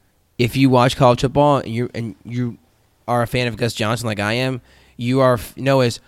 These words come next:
Hollywood Brown. Like, those are, you hear that every single Saturday because Hollywood is getting behind defenses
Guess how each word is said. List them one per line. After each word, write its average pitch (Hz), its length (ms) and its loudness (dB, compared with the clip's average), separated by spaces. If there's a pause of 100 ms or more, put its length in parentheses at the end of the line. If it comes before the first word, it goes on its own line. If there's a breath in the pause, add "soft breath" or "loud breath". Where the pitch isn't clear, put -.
(220 soft breath)
Hollywood 214 1700 4 (360)
Brown. 208 480 4 (200)
Like, 147 180 -2
those 151 200 0
are, 151 180 -4
you 165 140 -2
hear 170 200 0
that 156 220 2
every 147 260 -2
single 139 280 -6
Saturday 123 400 -2
because 120 360 -4
Hollywood 127 380 -2
is 120 60 -10
getting 131 180 -8
behind 120 300 -8
defenses 123 560 -6